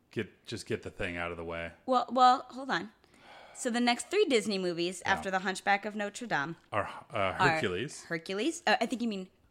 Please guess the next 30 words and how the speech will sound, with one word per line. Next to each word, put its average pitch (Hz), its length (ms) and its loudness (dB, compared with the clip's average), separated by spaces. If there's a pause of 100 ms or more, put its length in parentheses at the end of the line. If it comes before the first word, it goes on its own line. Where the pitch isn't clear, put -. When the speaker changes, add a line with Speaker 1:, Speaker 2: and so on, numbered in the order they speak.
Speaker 2:
Jercules. 233 540 0
Speaker 1:
I 98 140 -2
do 113 120 -2
mean 107 320 -6
<laughs> - 0 -
Jercules. 90 380 -4
Speaker 2:
Boom. 214 500 10 (320)
Speaker 1:
Um, 127 220 4 (580)
<laughs> - 340 -16
so - 140 0
it's 104 80 -2
Jercules, 139 580 2 (320)
uh, 104 760 4
Speaker 2:
Mulan. 190 60 -8
Speaker 1:
Tarzan? 226 1080 2 (220)
Speaker 2:
Mulan 180 460 2
and 160 100 -4
Tarzan. 120 360 -4
Speaker 1:
Mulan 107 200 -2
and 98 80 -8
Tarzan. 78 220 -10
Speaker 2:
Yes. - 320 -10 (800)
So, - 480 4 (480)
DreamWorks, 240 880 0 (120)
Speaker 1:
Yeah. 135 220 -4 (120)
Speaker 2:
their 202 200 2
first 214 360 -2
film 277 340 6
is 339 220 0 (100)
Ants. 214 1080 -4